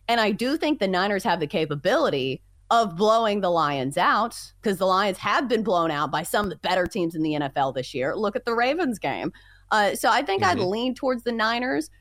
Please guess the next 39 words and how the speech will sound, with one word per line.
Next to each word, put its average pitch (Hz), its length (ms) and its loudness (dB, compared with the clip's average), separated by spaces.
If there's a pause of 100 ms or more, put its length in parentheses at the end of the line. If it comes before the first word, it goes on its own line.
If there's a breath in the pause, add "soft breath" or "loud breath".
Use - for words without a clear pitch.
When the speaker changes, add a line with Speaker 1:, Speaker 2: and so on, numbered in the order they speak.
(140)
Speaker 1:
but 208 120 2
the 214 80 -2
seven 269 600 2
makes 214 260 -2
me 208 340 -2 (240)
a 220 100 4
little 214 260 4
sick 151 240 -4
to 185 100 -4
my 147 140 0
stomach, 127 460 -4
'cause 156 220 0 (220 soft breath)
wouldn't 330 340 2
it 247 120 0
be 247 420 0
not 170 320 0
shocking 196 460 0
if 180 100 -2
the 170 80 2
Niners 175 340 0
were 185 120 0
conservative 165 580 0
down 160 260 2
the 156 60 -2
stretch? - 480 -2 (180 loud breath)
You 226 100 0
know, 202 100 4
if 190 80 0
this 196 160 -2
game 170 260 0
was 160 140 -2
close. 185 380 0
So 170 480 2 (400 soft breath)
I'd 277 180 2
lean 381 280 2
towards 330 280 2
the 330 100 2
Niners, 294 460 2
but 214 260 2